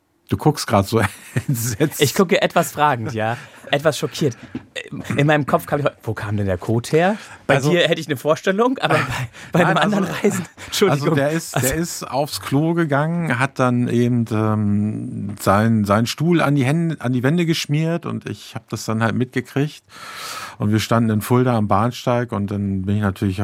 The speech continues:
Speaker 1: wollte ich ihn halt rauskomplimentieren und auf dem Weg nach draußen hat er dann seine Hand auf meiner, auf meiner Brust, auf dem T-Shirt hat er sie dann abgewischt und ist stiften gegangen. Durch Zufall war eine Bundespolizeistreife in der Nähe, die haben den dann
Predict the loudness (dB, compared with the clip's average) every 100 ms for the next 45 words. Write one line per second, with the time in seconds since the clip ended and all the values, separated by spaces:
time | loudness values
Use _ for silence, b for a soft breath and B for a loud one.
0 | 0 0 2 0 2 2 0 2 0 0
1 | 0 0 -2 -2 -2 0 -2 -2 -4 -2
2 | -2 0 0 0 -2 0 0 0 2 2
3 | 2 2 0 0 0 0 0 0 2 0
4 | 0 -4 -4 -2 0 0 0 -2 -2 0
5 | 0 0 -2 -4 -4 -6 -4 -2 -2 -2
6 | -2 -2 -4 -4 -4 -4 -4 -4 -4 -6
7 | -6 -8 -8 -10 -4 -4 -4 -6 -4 -4
8 | -6 B B B B B B B 2 2
9 | 2 2 4 4 2 4 2 0 -2 -2
10 | 2 0 0 2 2 2 -2 -2 0 0
11 | -2 -2 -2 -2 -4 -4 -8